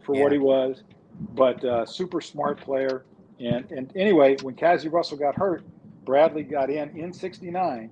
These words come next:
Speaker 1: that
Speaker 2: Yeah.
Speaker 1: same year, uh, and into the starting lineup, and then that team took off.
Speaker 2: So he was
Speaker 1: Um,
Speaker 2: in the, he was like a sixth man when he, when he first
Speaker 1: he
Speaker 2: came?
Speaker 1: was, he was a sixth man because, yeah, I mean, he, he, he couldn't play guard, and they had Cazzie Russell, who was great,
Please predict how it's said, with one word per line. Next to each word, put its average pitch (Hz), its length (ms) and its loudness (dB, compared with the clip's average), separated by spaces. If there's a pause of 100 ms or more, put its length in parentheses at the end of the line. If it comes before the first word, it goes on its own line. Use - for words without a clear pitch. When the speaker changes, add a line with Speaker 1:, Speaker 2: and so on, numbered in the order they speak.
(100)
Speaker 1:
that 120 160 -10
Speaker 2:
Yeah. 107 80 -8
Speaker 1:
same 151 220 -6
year, 143 440 2 (460)
uh, 117 120 -4 (100)
and 135 140 -8
into 156 260 -6
the 147 100 -4
starting 151 360 6
lineup, 147 440 2
and 123 120 -8
then 135 140 -4
that 127 180 -2
team 131 200 -10
took 120 240 -10
off. 107 340 -4
Speaker 2:
So - 140 -6
he 175 100 0
was 196 120 0
Speaker 1:
Um, 202 80 2
Speaker 2:
in 185 80 2
the, 175 60 -2
he 185 80 4
was 190 80 4
like 170 100 4
a 139 80 -2
sixth - 300 -4
man 180 300 -2
when 175 140 -2
he, - 200 -6 (180)
when 175 120 -4
he 170 60 -2
first 165 200 -4
Speaker 1:
he 175 100 6
Speaker 2:
came? 190 100 4
Speaker 1:
was, 185 140 4 (460)
he 147 120 4
was 160 160 2
a 151 40 -4
sixth 196 300 -2
man 233 240 0
because, 160 440 0
yeah, 160 380 -6
I 113 100 -8
mean, 117 200 -8
he, 143 180 -6 (120)
he, 131 200 -14 (120)
he 120 100 -12
couldn't 175 260 2
play 180 200 4
guard, 147 340 8
and 135 180 -8
they 123 100 -4
had 151 200 0
Cazzie 151 300 -2
Russell, 147 360 -4
who 135 80 -8
was 117 120 -10
great, 147 380 -2